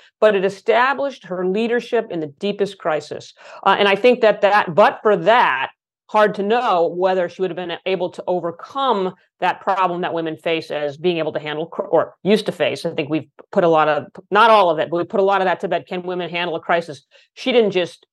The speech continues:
say it. She showed it. She didn't just talk about what had happened. We saw her in that moment, and it was so powerful,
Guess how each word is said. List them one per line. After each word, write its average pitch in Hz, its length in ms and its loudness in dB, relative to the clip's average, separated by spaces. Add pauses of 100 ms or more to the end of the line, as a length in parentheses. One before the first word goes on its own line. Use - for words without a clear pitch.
(140)
say 190 280 0
it. 139 160 -8
She - 160 -10
showed 180 520 2
it. 139 220 -2 (160)
She - 120 -10
didn't 196 180 0
just 185 160 -4
talk 175 220 -2
about 170 160 -2
what 160 140 -4
had 151 100 -16
happened. 151 380 -8
We 147 80 -12
saw 175 420 2 (100)
her 160 160 -4
in 151 200 -4
that 156 180 -6
moment, 151 440 -4
and 151 120 -6
it 143 100 -4
was 143 180 -8
so 196 420 4
powerful, 156 720 0